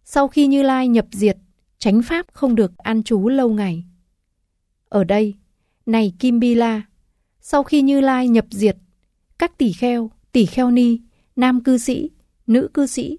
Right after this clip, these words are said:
sống không tôn trọng, không vâng lời, Apatisa, bậc đạo sư, sống không tôn trọng, không vâng lời pháp, sống không tôn trọng, không vâng lời chúng tăng,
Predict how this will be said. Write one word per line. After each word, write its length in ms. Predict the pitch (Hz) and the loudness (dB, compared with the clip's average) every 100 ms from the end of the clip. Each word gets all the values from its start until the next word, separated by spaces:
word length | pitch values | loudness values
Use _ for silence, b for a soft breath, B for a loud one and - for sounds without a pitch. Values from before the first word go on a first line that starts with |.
| - | -12
sống 320 | - 226 233 | -4 -2 -2
không 200 | - 254 | -2 -2
tôn 240 | 247 240 | 0 0
trọng, 220 | 226 240 - _ _ _ | -2 -6 -8 _ _ _
không 320 | _ 277 254 | _ -2 0
vâng 200 | 247 233 | 0 0
lời, 300 | 226 196 170 165 _ _ _ | 0 -2 -6 -12 _ _ _
Apatisa, 920 | 285 302 233 214 226 226 - 226 208 - _ _ _ _ | -10 -6 -4 -4 -4 -4 -4 -6 -6 -12 _ _ _ _
bậc 220 | 240 240 233 | -4 -2 0
đạo 200 | 208 - | -2 -2
sư, 340 | - 262 240 - _ _ _ | -2 -2 -4 -12 _ _ _
sống 280 | - 226 247 | -2 0 0
không 220 | 339 294 | 0 0
tôn 220 | 294 269 | 0 -2
trọng, 220 | 262 - - _ _ _ | -4 -8 -10 _ _ _
không 320 | - 269 240 | -4 0 0
vâng 200 | 247 233 | 0 0
lời 220 | 233 185 | -2 -2
pháp, 300 | - 262 311 - _ _ _ _ _ | -6 -8 -8 -14 _ _ _ _ _
sống 260 | - 233 240 | 0 2 2
không 200 | 311 285 | 0 2
tôn 220 | 294 269 | 0 0
trọng, 200 | 262 - _ _ _ - | -4 -6 _ _ _ -2
không 200 | 302 269 | -2 0
vâng 200 | 277 262 | 0 2
lời 300 | 247 196 175 | 2 0 -2
chúng 200 | 180 196 | 0 0
tăng, 280 | 226 247 226 | 0 -2 -2